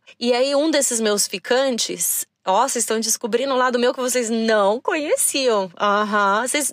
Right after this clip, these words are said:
gente, esse podcast vai ser demais, vocês não têm noção. Mas eu estava lá, um, um ficantezinho meu da época, chegou pra mim e falou, "Pri, eu acho que você devia experimentar Aikido, que você vai gostar."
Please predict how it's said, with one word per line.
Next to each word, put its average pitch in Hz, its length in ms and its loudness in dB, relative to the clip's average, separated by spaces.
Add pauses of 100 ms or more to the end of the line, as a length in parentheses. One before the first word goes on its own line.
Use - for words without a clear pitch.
(120)
gente, 240 300 -2
esse 294 160 -2
podcast 247 520 -2
vai 202 140 -2
ser 190 140 -4
demais, 180 380 -2
vocês 196 160 -6
não 202 80 -4
têm 190 120 -4
noção. 180 340 -6 (380)
Mas 269 160 0
eu 370 60 0
estava 320 320 2
lá, 247 260 2
um, 277 100 0 (140)
um 277 140 -4
ficantezinho 226 580 -2
meu 190 140 2
da 202 80 2
época, 180 440 -4 (340)
chegou 285 340 0
pra 294 120 0
mim 285 100 -2
e 285 40 -4
falou, 294 180 0
"Pri, 330 260 0
eu 277 80 4
acho 285 200 0
que - 60 -8
você 277 180 0
devia 262 280 -2
experimentar 254 600 0
Aikido, 220 680 -2
que - 120 -14
você 220 240 0
vai 214 180 0
gostar." 220 540 0